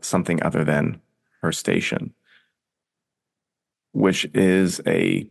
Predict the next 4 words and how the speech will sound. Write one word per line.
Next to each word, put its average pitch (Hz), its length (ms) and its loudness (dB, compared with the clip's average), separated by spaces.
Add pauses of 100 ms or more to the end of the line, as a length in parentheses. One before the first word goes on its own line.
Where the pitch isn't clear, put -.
(440)
tension, 139 720 2 (320)
uh, - 220 -4
that's - 180 -6
captured - 500 -4